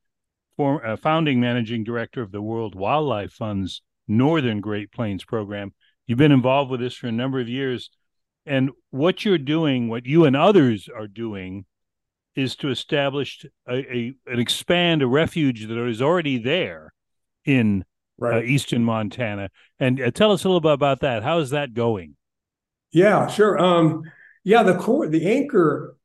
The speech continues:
Speaker 2: out there for starting this was, is the Charles M. Russell National Wildlife Refuge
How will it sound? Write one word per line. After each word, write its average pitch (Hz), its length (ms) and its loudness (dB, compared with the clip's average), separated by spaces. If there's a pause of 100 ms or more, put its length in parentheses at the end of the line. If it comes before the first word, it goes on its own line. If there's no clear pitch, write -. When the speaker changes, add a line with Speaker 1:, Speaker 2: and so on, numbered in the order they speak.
(140)
Speaker 2:
out 156 280 0
there 170 240 0
for 143 220 -8
starting 180 520 -2
this 135 220 -6
was, 147 340 -6
is 143 200 -6
the 131 120 -12
Charles 160 460 2
M. 147 200 0
Russell 151 840 -6
National 143 520 -4
Wildlife 131 540 -2
Refuge - 560 -12